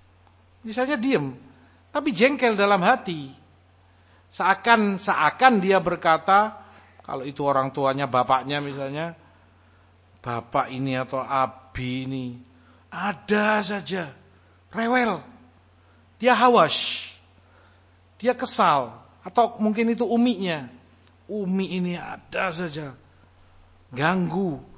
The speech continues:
Sedikit-sedikit minta ini, sedikit-sedikit ini, komplain ini, itu." Hatinya dengan apa yang dia lakukan nggak sama.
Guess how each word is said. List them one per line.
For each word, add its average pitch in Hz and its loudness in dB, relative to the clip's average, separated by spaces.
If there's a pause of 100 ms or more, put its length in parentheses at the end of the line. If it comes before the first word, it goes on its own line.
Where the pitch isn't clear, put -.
(180)
Sedikit-sedikit 170 -6
minta 180 -2
ini, 180 -2
sedikit-sedikit 175 -6
ini, 180 -6
komplain 185 -2
ini, 190 -4
itu." 165 -10 (2000)
Hatinya 196 0
dengan 220 -2
apa 214 2
yang 208 -2
dia 196 2
lakukan 202 0 (160)
nggak 165 -2
sama. 156 0